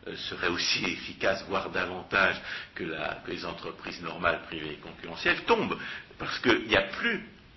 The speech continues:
la censure du monopole. À partir du moment où la,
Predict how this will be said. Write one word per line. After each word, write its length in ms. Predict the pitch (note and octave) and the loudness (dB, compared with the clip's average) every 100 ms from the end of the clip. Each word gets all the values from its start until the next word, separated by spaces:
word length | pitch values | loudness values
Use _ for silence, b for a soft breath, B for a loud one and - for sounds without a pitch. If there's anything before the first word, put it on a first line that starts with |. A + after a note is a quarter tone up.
| - | -10
la 160 | F2+ F2 | -6 -4
censure 420 | - F2 - G2 | -4 -4 -2 -2
du 100 | E2+ | -4
monopole. 420 | E2+ E2 E2+ E2+ E2 B | -10 -10 -8 -8 -8 B
À 80 | F2 | -2
partir 320 | G2 - A#2 | -2 2 2
du 100 | G#2 | 4
moment 460 | A2 A#2 B2 B2 - - - - - - - | 6 8 8 4 -4 -18 -20 -20 -20 -20 -4
où 200 | D3 A#2+ A#2+ - - - - - - - - - - | 0 0 -4 -16 -20 -20 -20 -20 -20 -20 -20 -8 -8
la, 100 | - | -2